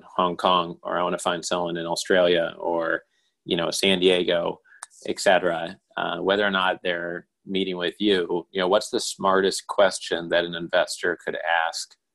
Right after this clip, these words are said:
a self-storage sponsor to really cut through a lot and kinda see if they really have the goods, if they really know their stuff,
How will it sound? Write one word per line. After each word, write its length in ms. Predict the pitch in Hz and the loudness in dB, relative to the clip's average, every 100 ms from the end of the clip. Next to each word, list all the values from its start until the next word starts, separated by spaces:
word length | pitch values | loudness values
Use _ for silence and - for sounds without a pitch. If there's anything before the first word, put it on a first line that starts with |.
| _ _ - | _ _ -12
a 40 | |
self-storage 680 | - 92 90 - 92 87 90 | 0 2 2 2 2 2 0
sponsor 540 | - 92 87 85 90 85 | -2 0 0 0 0 0
to 120 | 82 | 2
really 280 | 90 95 87 | 4 4 2
cut 300 | - 80 - | 0 -2 -2
through 360 | - - 92 87 | -4 0 2 2
a 40 | |
lot 460 | 85 87 87 87 - | 2 4 4 4 0
and 260 | 82 82 - _ _ _ _ - | -4 -8 -10 _ _ _ _ 0
kinda 200 | 98 85 | 0 2
see 260 | - 92 | 2 4
if 120 | 90 | 4
they 100 | 90 | 2
really 260 | 82 82 85 | 0 0 0
have 220 | 90 85 | 0 0
the 60 | 87 | -2
goods, 460 | - 85 85 85 82 | -2 0 0 -2 -6
if 100 | - | -6
they 100 | 80 | -2
really 240 | 87 85 | 0 0
know 220 | 85 85 | 0 0
their 160 | 87 85 | 0 0
stuff, 680 | - - 85 85 82 - | 0 0 4 4 2 -4